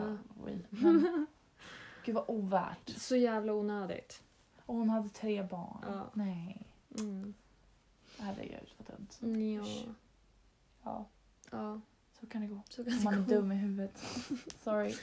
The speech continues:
Speaker 1: Man ska inte dricka för mycket vatten.
Speaker 2: Nej, det ska man inte.
Speaker 1: Nej, gör inte det.
Speaker 2: Okej, jag har också en till liten kortare.
Speaker 1: Ja.
Speaker 2: Ehm,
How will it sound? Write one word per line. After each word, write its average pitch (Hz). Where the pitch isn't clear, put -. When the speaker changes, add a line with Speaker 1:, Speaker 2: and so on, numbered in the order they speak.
Speaker 1:
Man 220
ska 240
inte 233
dricka 214
för 208
mycket 196
vatten. 180
Speaker 2:
Nej, 196
det 190
ska 185
man 175
inte. 196
Speaker 1:
Nej, 190
gör 202
inte 196
det. 214
Speaker 2:
Okej, 214
jag 247
har 254
också 254
en 285
till 254
liten 220
kortare. 254
Speaker 1:
Ja. 226
Speaker 2:
Ehm, 208